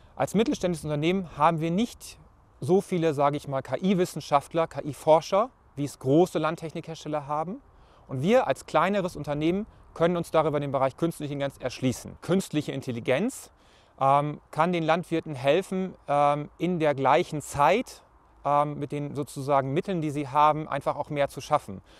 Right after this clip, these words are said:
Und der Arbeitsalltag eines Landwirts wird immer vielfältiger, es gibt immer mehr Dokumentationsanforderungen, man muss sozusagen immer mehr auch erfüllen, dass man, ähm, mit weniger mehr erreicht. Und da dieser Schritt,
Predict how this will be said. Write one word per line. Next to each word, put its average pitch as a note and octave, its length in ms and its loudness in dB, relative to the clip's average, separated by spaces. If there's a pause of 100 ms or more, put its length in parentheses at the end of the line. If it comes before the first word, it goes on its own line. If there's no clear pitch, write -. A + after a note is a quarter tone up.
(200)
Und C3 100 -6
der C3+ 100 2
Arbeitsalltag D#3 720 4
eines C3+ 220 -8
Landwirts D3+ 400 -2
wird C#3+ 140 -10
immer C#3 220 -2
vielfältiger, F#3 760 -2
es D3 100 -4
gibt D3+ 140 -6
immer C#3 180 -2
mehr D3+ 340 2
Dokumentationsanforderungen, C#3+ 1800 0 (420)
man C#3 140 0
muss D3+ 140 -2
sozusagen D3+ 520 2
immer C#3+ 240 -2
mehr D3 400 4
auch C#3+ 160 4
erfüllen, D3+ 540 -4 (100)
dass C#3 180 0
man, C#3 300 -2
ähm, C3 240 -2 (100)
mit B2 200 -2
weniger F3 400 6
mehr D3 240 0
erreicht. B2 680 2 (400)
Und C3 140 -2
da G3 180 10
dieser F#3 240 2
Schritt, - 420 -2